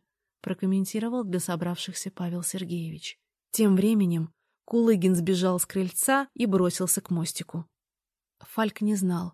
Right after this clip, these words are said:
сколько времени потребуется Сидорову, чтобы открыть запертую дверь, как не представлял, насколько быстро беглецу удастся завести свой автомобиль. Конечно, никто не просил доктора вмешиваться.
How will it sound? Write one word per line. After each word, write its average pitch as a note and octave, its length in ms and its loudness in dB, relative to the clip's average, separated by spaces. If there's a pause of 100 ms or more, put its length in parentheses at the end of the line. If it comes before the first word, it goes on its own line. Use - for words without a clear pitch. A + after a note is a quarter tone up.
(120)
сколько F3+ 400 -4
времени G3+ 340 0
потребуется F3+ 640 -2
Сидорову, F3+ 560 -2
чтобы F3+ 380 -2
открыть G3 440 -4
запертую F#3 640 -4
дверь, F3 460 -4
как E3+ 180 -6
не F3 100 0
представлял, E3+ 880 0
насколько F#3 600 0
быстро F3 340 0
беглецу F3+ 540 0
удастся E3+ 480 -2
завести E3+ 640 -4
свой F3+ 380 -2
автомобиль. F#3+ 800 -4 (100)
Конечно, G#3 580 2
никто G#3 380 0
не G#3+ 140 2
просил A#3 480 -2
доктора F#3 420 -2
вмешиваться. D3+ 800 -6